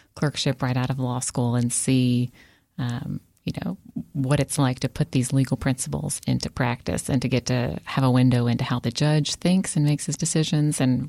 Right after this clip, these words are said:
uh, writes his opinions. And, um, it was Judge Gorsuch's second term on the court, I believe. So, um, you know, he was in that, the first exciting years as well. And,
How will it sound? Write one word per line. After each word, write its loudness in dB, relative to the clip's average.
uh, -4
writes -2
his -4
opinions. 2
And, 0
um, 0
it 0
was 0
Judge 2
Gorsuch's 0
second -2
term 0
on 2
the -2
court, -4
I 2
believe. 2
So, 0
um, 0
you 2
know, 0
he 2
was 2
in 4
that, 0
the -4
first -2
exciting 0
years 2
as -4
well. 2
And, 0